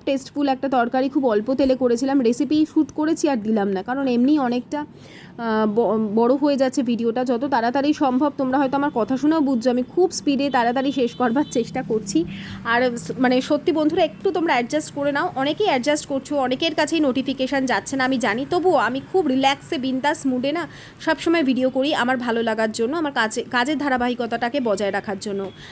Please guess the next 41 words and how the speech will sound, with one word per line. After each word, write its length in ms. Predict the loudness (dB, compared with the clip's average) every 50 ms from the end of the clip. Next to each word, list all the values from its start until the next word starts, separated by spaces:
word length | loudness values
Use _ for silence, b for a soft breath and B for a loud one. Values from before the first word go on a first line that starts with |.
| B B 0 2
As 80 | 2
a, 140 | 4 4 2 0 -2 -10 -20 -20 -20 -18 -10 -6
মানে 260 | -2 -2 0 0 0
ইউটিউবার 580 | 2 2 2 2 2 0 -2 -2 -2 -2 -4 -4 -4
আমি 180 | -4 -2 0 0
নিজের 240 | 0 0 0 -2
কাজটাকে 440 | -2 -2 -2 -2 -2 -4 -2 -2 -2
ধরে 220 | -2 -2 -2 -2 -2
রাখতে 300 | -4 -4 -6 -8 -10 -8
চাই। 200 | -6 -6 -8 -8 B B B B B B
বাকি 340 | 0 2 2 2 4 4 4
ভিউজ 380 | 4 4 2 2 2 2 0 0
কম 260 | 0 0 2 2 2
হলো 320 | 2 2 2 2 0 -2 -2 -6 -14 -8
না 240 | -6 -2 -2 -2 0
হলো 220 | 0 0 0 0
সেটা 220 | 0 -2 -2 0 0
আমি 180 | 0 -2 -2 -2
ঠিক 160 | -2 -4 -2 -2
একটা 280 | -4 -8 -6 -6 -6
সময় 300 | -4 -2 -2 0 0 0
গিয়ে 140 | 0 -2 0
যদি 220 | 0 0 -2 -2 -4 -6
সঠিকভাবে 500 | -8 -6 -4 -4 -2 0 0 2 2 2
কাজ 240 | 2 2 0 0 0
করতে 300 | -2 -2 -2 0 -2 -2
পারি, 200 | -2 -2 -2 -2
একদিন 360 | -4 -4 -4 -4 -2 -4 -4 -2
ঠিক 140 | -4 -4 -2
অর্জন 340 | -2 -2 -2 -2 -4 -4 -2
করে 180 | -2 -2 0
নেবো, 160 | 0 0 2 2
এটুকু 280 | 0 0 -2 -6 -6
জানি। 280 | -6 -4 -4 -4 -4 -6 B B B B B B
তাই 100 | -2 0
আমি 80 | 0
খুব 180 | 2 0 0 0
রিল্যাক্স 400 | 0 2 2 2 0 0 -2 -2
মুডে 180 | 0 0 0 0
কাজ 280 | 0 0 -2 -2 -6
করি 220 | -8 -6 -6 -6